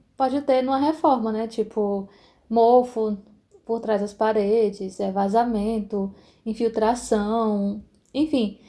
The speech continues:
são coisas, são porventu-, né, pormenores que acontecem durante uma reforma.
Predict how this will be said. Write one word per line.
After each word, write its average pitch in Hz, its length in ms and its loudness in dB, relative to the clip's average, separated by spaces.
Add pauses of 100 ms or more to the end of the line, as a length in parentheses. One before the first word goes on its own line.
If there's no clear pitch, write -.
(380)
são 247 300 2
coisas, 247 460 2
são 240 220 0 (100)
porventu-, 247 560 4
né, 226 280 -2
pormenores 233 560 0
que - 80 -2
acontecem 233 680 0
durante 220 320 -2
uma 220 80 -4
reforma. 202 600 -2